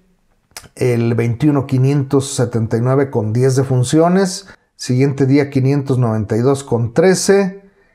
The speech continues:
luego setecientos ochenta y tres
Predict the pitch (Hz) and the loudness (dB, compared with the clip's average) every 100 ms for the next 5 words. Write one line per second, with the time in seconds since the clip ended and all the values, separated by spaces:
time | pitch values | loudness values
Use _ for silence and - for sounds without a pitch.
0 | _ _ _ 440 440 440 _ _ _ _ | _ _ _ -20 -20 _ _ _ _ _
1 | _ _ _ - 151 160 147 131 135 - | _ _ _ -2 4 4 4 0 -2 -2
2 | - 156 143 139 131 127 135 120 120 120 | 0 0 2 -2 -2 -2 -2 -2 -2 -2
3 | - 175 202 208 190 - - | 0 2 4 2 0 -6 -8